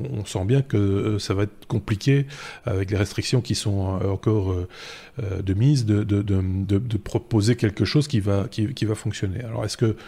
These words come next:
ceux qui anticipent le problème avec le numérique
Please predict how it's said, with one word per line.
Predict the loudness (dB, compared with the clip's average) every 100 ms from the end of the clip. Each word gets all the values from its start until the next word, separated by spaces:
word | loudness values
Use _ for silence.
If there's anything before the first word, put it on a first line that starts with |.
| -20 -8
ceux | 0 2
qui | 4
anticipent | 4 4 2 2 0 0
le | 0 2
problème | 2 2 4 2 0 -4 -12 0
avec | 2 4
le | 2
numérique | 4 4 4 2